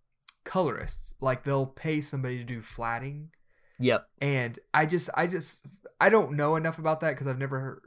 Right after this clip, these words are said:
Speaker 1: never done that, but I just feel like that hurts you and your bottom line because it's like you're getting paid a certain amount to do something, but then you're having to hire somebody to help you do that.
Speaker 2: Yeah.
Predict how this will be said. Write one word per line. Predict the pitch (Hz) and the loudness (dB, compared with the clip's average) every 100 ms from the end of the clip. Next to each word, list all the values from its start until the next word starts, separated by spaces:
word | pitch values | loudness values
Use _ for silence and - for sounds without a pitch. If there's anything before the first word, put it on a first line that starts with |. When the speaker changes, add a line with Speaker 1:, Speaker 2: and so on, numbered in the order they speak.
| - - - | -20 -20 -10
Speaker 1:
never | 131 131 120 | -4 -4 -2
done | 110 135 | 0 0
that, | 143 | 0
but | 123 | 2
I | 135 | 2
just | 143 135 | 2 0
feel | - 214 | 4 4
like | 180 | 4
that | 156 131 - | 0 -2 -2
hurts | 170 - - | -4 -4 -4
you | 135 165 135 127 | -2 0 0 -2
and | 127 127 | -6 -4
your | 131 | -4
bottom | 123 127 117 110 | 0 0 -2 -6
line | 113 110 67 67 | -8 -6 -8 -14
because | 107 110 127 113 | -14 -8 -6 -6
it's | 120 | -4
like | 131 117 - _ - | -4 -4 -8 _ 0
you're | 151 | 4
getting | 175 175 143 | 6 4 0
paid | 135 147 131 | -2 0 0
a | |
certain | - 139 123 | -2 -6 -6
amount | 123 127 - | -4 -4 -6
to | - | -12
do | 113 131 | -6 -6
something, | 127 127 113 113 110 - - _ | -4 -8 -8 -10 -12 -14 -20 _
but | 139 135 | -4 0
then | 139 | 0
you're | 131 131 | 0 0
having | 131 131 131 | -2 -2 -4
to | 110 | -8
hire | 110 120 123 | -6 -4 -4
somebody | 117 120 117 113 110 | -8 -10 -8 -6 -6
to | 107 | -10
help | 104 135 135 123 | -6 -4 -6 -8
you | 110 | -12
do | 117 127 | -6 -6
that. | 110 104 107 - _ - | -6 -8 -8 -12 _ 0
Speaker 2:
Yeah. | 131 110 95 | 4 6 4